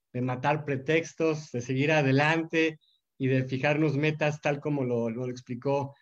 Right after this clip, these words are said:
Salomón, ¿sí? Entonces, voy a pasar una serie de imágenes, ah, eh, importantes, pero quiero que por favor me estés escuchando porque mucho de lo que voy a decir no está en las imágenes. Quiero decirte que esta plática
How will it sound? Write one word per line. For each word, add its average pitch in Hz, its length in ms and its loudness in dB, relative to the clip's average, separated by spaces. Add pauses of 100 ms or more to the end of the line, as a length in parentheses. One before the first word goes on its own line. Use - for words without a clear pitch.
(140)
Salomón, 117 580 -4 (300)
¿sí? 180 320 -2 (260)
Entonces, 202 520 2 (440)
voy 185 120 8
a 226 220 4
pasar 196 300 6
una 208 220 8
serie 202 280 6
de 196 60 8
imágenes, 180 920 4 (440)
ah, 139 560 2 (400)
eh, 139 300 0
importantes, 180 840 2
pero 147 220 0
quiero 185 260 0
que 180 120 -4
por 135 180 -6
favor 156 280 0
me 165 120 0
estés 156 300 -8
escuchando 151 600 -2
porque 131 220 -6
mucho 156 360 0
de 156 60 2
lo 135 140 -2
que 135 100 -6
voy 131 200 0
a 147 100 0
decir 160 460 0 (320)
no 165 280 4
está 156 280 0
en 135 100 0
las 123 180 -4
imágenes. 117 600 -8 (480)
Quiero 208 200 8
decirte 214 460 4
que 196 100 2
esta 196 380 2
plática 185 600 0